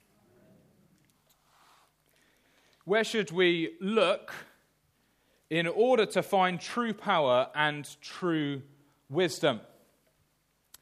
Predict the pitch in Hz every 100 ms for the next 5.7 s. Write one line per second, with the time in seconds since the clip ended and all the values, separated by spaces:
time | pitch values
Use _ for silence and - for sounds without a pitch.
0 | _ _ _ _ _ 190 185 277 269 262
1 | 220 220 196 - - 247 156 180 - 190
2 | 185 180 - - 277 269 180 180 180 262
3 | 269 - 202 180 175 180 190 - 160 156
4 | 175 180 - - 214 190 175 151 170 170
5 | 170 - 233 185 165 127